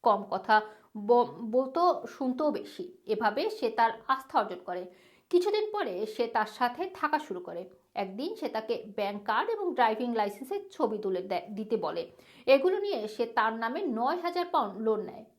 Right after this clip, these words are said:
পরে তিনি পুলিশের শরণাপন্ন হন। আরেক নারী জানান, মাত্র এক সপ্তাহের পরিচয়ে গো তার সাথে ভালো সম্পর্ক তৈরি করে। এক সপ্তাহ পরে সে ওই নারীর নামে বিশ হাজার পাউন্ড লোন তুলে নেয়। এভাবে চার নারীর কাছ থেকে পিটার গো বিপুল অর্থ হাতিয়ে নেয়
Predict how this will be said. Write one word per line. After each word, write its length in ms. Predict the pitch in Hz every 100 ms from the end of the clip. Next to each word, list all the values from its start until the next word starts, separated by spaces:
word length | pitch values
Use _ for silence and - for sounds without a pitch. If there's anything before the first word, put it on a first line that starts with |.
| _
পরে 220 | 214 208
তিনি 240 | 214 254 427
পুলিশের 460 | 254 226 220 349
শরণাপন্ন 560 | 359 - 233 170 - -
হন। 240 | - - - _ _ - -
আরেক 280 | 302 392 415
নারী 200 | 427 381
জানান, 300 | 392 202 240
মাত্র 320 | 262 262 311 -
এক 220 | 285 320
সপ্তাহের 380 | - 359 370 370
পরিচয়ে 600 | 349 330 330 208 180 - -
গো 360 | 214 214 220 220
তার 200 | 220 214 214 - _
সাথে 400 | - 320 320 403 427
ভালো 420 | - 311 320 403
সম্পর্ক 480 | 403 370 320 302 254
তৈরি 220 | 196 185
করে। 240 | 185 185 190 -
এক 160 | - 202
সপ্তাহ 320 | 214 202 208 202
পরে 300 | 214 226 370
সে 240 | - 262 214
ওই 180 | 214
নারীর 400 | 208 208 214 320
নামে 260 | 415 269 180 -
বিশ 200 | 233 233
হাজার 200 | 233 220 214
পাউন্ড 200 | 247 311 -
লোন 300 | 254 247 269
তুলে 220 | 277 208 -
নেয়। 180 | 220 - _ -
এভাবে 320 | 190 190 190 190
চার 220 | 277 311
নারীর 340 | 359 349 359 359
কাছ 220 | 320 -
থেকে 340 | 277 185 180 - - - -
পিটার 280 | 220 202
গো 220 | 202 254 427
বিপুল 540 | 190 247 247 370 381
অর্থ 260 | 349 370 -
হাতিয়ে 460 | - 220 220 185
নেয় 180 | - -